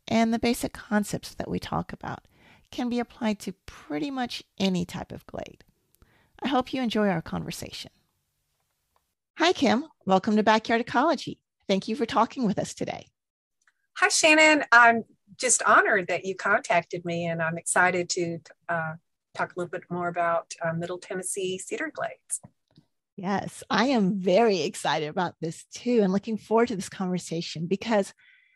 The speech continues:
Speaker 1: glades are such unique and interesting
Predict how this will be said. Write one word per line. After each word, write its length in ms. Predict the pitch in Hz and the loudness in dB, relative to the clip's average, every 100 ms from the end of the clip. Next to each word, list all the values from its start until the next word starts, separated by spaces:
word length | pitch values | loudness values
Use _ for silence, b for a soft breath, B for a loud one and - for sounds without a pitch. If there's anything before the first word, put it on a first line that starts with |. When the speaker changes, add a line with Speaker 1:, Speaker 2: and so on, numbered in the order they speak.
| b b _ _ _ | b b _ _ _
Speaker 1:
glades 320 | - 294 415 349 | 2 4 4 2
are 60 | |
such 520 | 262 - 285 294 - - _ | 0 2 2 2 -2 -4 _
unique 540 | 202 214 208 220 240 | 2 4 6 4 2
and 140 | 202 165 _ - | 0 -2 _ -4
interesting 640 | 247 262 196 - - 180 | 0 4 4 0 -6 -8